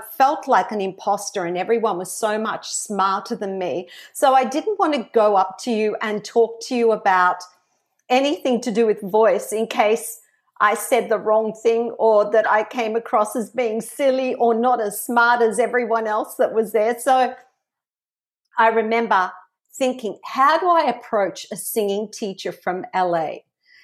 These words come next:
So <laughs> I came over to you and I said, "Hi, Lisa, I'm Marissa. So what do you think about the Kardashians?" <laughs> Do you remember that conversation?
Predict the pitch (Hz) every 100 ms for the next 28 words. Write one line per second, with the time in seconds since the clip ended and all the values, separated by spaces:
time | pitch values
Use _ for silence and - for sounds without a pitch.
0 | _ _ - 247 247 - - _ - -
1 | 254 - - 262 262 226 202 208 262 -
2 | 220 - 226 - - - - 302 330 311
3 | 302 - 330 302 - _ - 440 427 190
4 | 196 - 240 240 - 220 247 233 190 233
5 | - 170 165 370 453 _ _ _ _ _
6 | _ _ - 339 269 339 349 427 427 269
7 | 247 247 208 - 214 - 202 190 185 160
8 | - - 233 220 156 - - - _ _
9 | _ _ _ - - - 349 - - 508
10 | 466 415 403 359 339 302 285 269 - 277
11 | 233 269 - 226 220 - 233 196